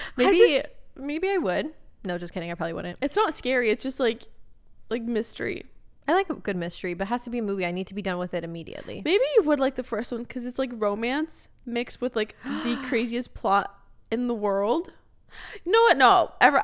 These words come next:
Speaker 2: when you're done with this, I'm giving you that book and you're
Speaker 1: I'm
Speaker 2: gonna
Speaker 1: kind of over
Speaker 2: dip your
Speaker 1: November
Speaker 2: toe
Speaker 1: ninth. Is it gonna get better? <laughs> Sorry.
Speaker 2: I can tell you what happens.
Speaker 1: <gasps> No, don't. Oh my gosh, do.
Speaker 2: <gasps> Bro, no, what happens is crazy.
Speaker 1: Really? 'Cause right
Speaker 2: Yes.
Speaker 1: now I'm like,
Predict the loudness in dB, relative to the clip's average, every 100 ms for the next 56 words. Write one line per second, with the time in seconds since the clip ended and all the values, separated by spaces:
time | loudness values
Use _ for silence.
0 | 0 2 6 8 6 4 -2 -2 -2 -2
1 | -2 2 2 4 0 0 -4 -2 0 2
2 | 2 2 0 0 -2 0 0 0 -4 -6
3 | -8 -6 -4 -4 -2 -2 -2 -6 -12 -20
4 | -20 -20 -20 _ _ -12 -8 6 10 10
5 | 8 2 -2 -16 -10 -10 -10 -14 -18 -20
6 | -18 -18 -10 -10 -10 -8 -6 -6 -6 -6
7 | -6 -6 -6 -6 -8 -10 -6 -2 -2 -2
8 | -6 -2 0 2 0 0 -2 -4 -6 -2
9 | 0 2 2 -2 8 12 12 12 12 10
10 | 10 10 10 8 4 2 0 -2 -2 -2
11 | -2 0 4 2 0 4 8 8 6 4
12 | 2 0 -2